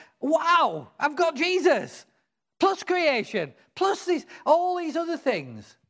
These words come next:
We're incredibly blessed. And yet, somehow, the enemy can add things to that and get us to feel like we're not.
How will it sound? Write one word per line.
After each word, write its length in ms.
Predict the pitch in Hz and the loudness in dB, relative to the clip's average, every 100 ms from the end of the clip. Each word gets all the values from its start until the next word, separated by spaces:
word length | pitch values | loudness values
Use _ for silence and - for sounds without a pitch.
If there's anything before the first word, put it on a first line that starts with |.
| _ _ | _ _
We're 200 | 294 285 | -4 -4
incredibly 880 | 254 277 - - 302 311 277 208 214 | -2 -2 -2 -8 -6 -4 -4 -4 -4
blessed. 480 | 240 247 123 - _ _ _ _ _ _ | -2 -2 -4 -12 _ _ _ _ _ _
And 140 | 254 285 | -4 0
yet, 220 | 302 220 - _ _ - | -2 -4 -14 _ _ -14
somehow, 680 | - 349 349 294 262 240 - _ _ | -2 -2 0 0 2 0 -4 _ _
the 220 | 190 240 - | -4 -2 0
enemy 840 | 294 349 370 294 160 147 247 - _ _ _ _ _ _ _ _ | -2 -2 -2 -2 -2 -4 -8 -10 _ _ _ _ _ _ _ _
can 380 | 254 233 214 208 - | -4 -2 -2 -4 -8
add 300 | 240 302 277 | -6 -6 -8
things 600 | - - 190 147 135 135 | -14 -8 -6 -6 -10 -12
to 160 | - 147 | -16 -16
that 380 | 117 110 170 - _ _ _ _ _ _ _ _ _ _ _ _ _ _ _ _ - | -10 -6 -6 -8 _ _ _ _ _ _ _ _ _ _ _ _ _ _ _ _ -12
and 140 | 170 | -8
get 180 | 175 214 | -4 -4
us 100 | 202 | -6
to 120 | - 208 | -12 -14
feel 320 | - 165 135 | -10 -10 -8
like 260 | 139 139 | -10 -10
we're 120 | 139 135 | -12 -12
not. 320 | 139 127 | -12 -14